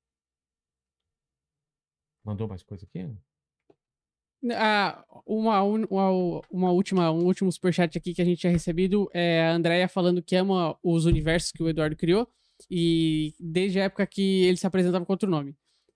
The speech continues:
Speaker 2: E, e aí foi uma pergunta que a gente acabou de responder, falando como é equilibrar a ficção e a história.
Speaker 1: É. Mas hoje que você escreveu já os dois estilos, você ainda continua achando mais difícil fazer romance histórico ou não?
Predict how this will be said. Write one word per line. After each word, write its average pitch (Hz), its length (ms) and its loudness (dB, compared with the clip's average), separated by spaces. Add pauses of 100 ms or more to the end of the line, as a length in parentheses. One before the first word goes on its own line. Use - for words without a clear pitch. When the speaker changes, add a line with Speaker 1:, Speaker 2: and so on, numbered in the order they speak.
Speaker 2:
E, 165 480 0
e 160 100 -6
aí 170 280 2
foi - 380 -4
uma 180 80 0
pergunta 180 320 0
que - 60 -8
a 180 40 2
gente 185 140 2
acabou 180 260 -2
de 185 80 4
responder, 185 540 0
falando 175 320 0
como 185 160 -2
é 190 60 2
equilibrar 165 460 0
a - 20 -6
ficção 165 460 -6
e 170 80 -6
a 170 40 -4
história. 139 460 -12 (300)
Speaker 1:
É. 87 240 -10 (760)
Mas 110 200 0
hoje 127 160 -2
que 120 80 -6
você 117 180 0
escreveu 107 460 0
já 107 260 -2 (180)
os 92 200 -10
dois 110 180 2
estilos, 104 400 -2
você 101 260 -2
ainda 104 220 0
continua 104 400 0
achando 92 320 -2
mais 95 200 0
difícil 92 440 -8
fazer 85 480 -10 (240)
romance 90 300 -6
histórico 135 480 -6
ou 110 140 0
não? 90 260 -4